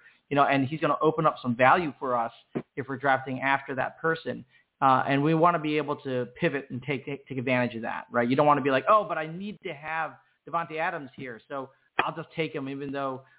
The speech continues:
I see there's an opportunity to grab, uh, somebody else, like, you know, that I think is gonna be just, you know, gonna be good in a, in a, in a shallower position. Um, all right. So with that said, let's talk a little bit about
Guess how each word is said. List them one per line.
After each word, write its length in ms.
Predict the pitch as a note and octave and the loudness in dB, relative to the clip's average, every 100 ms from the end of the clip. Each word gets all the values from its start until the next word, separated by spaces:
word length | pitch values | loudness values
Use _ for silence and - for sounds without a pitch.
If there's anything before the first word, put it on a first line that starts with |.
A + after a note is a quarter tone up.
| _ | _
I 140 | C#3 C3 | -8 -6
see 120 | D3 | -8
there's 160 | C#3 B2 | -6 -4
an 80 | C3+ | -2
opportunity 520 | C3 C3 C#3 C3+ C3 | -4 -6 -6 -4 -4
to 80 | B2 | -4
grab, 340 | B2+ C3 B2 A#2 _ | -2 0 0 -4 _
uh, 180 | B2 A#2+ B2 | -4 -2 -2
somebody 320 | C#3+ B2+ B2+ | -2 0 0
else, 180 | B2 B2 - _ _ _ | 0 -2 -8 _ _ _
like, 220 | C#3 B2+ - | -2 -2 -2
you 120 | C#3 | -8
know, 220 | A#2+ A#2 - | -6 -8 -2
that 100 | C3+ | 2
I 80 | B2 | 4
think 240 | B2 C3 A#2 | 2 -4 -6
is 60 | |
gonna 160 | B2 A#2+ | -6 -4
be 280 | A#2 A#2 A2+ _ - | -2 -4 -6 _ 0
just, 200 | C3+ C3 - | 2 0 -2
you 140 | B2+ | 0
know, 180 | A#2+ A#2+ - | 0 -2 -2
gonna 140 | C3+ C#3 | 2 4
be 120 | C3 | 4
good 220 | B2+ C#3 | 4 4
in 120 | B2+ | 2
a, 60 | A#2+ | -2
in 200 | - B2 | -2 -2
a, 220 | A#2 A2+ - | -2 -4 -6
in 120 | B2 | -2
a 180 | A#2 A2+ - | -2 -4 -4
shallower 380 | C#3 B2 B2 A#2+ | 2 4 4 2
position. 600 | - A2 A#2 A2 F#2 F2 - _ _ - _ - | -2 -8 -8 -8 -10 -16 -20 _ _ -20 _ 4
Um, 360 | A#1+ A#1 A1 - | 4 4 0 4
all 80 | A3 | 6
right. 220 | F#3 B2+ - | 6 4 0
So 260 | C4+ G#3+ - - - _ D#3+ | 4 4 2 -8 -20 _ -10
with 140 | D3 | -2
that 240 | G3+ B3+ - - | 0 0 -4 -2
said, 400 | E3+ D3+ C3+ B2 _ _ _ | 2 2 -2 -12 _ _ _
let's 180 | F3 B3 - - | -4 -4 -4 0
talk 260 | A3+ G#3 | 2 2
a 60 | E3 | -4
little 260 | D3 D3+ | -4 -4
bit 320 | D3 C3+ C3 C3 | -4 -6 -6 -8
about 520 | C3 C3+ B2+ A#2+ | -8 -2 0 -2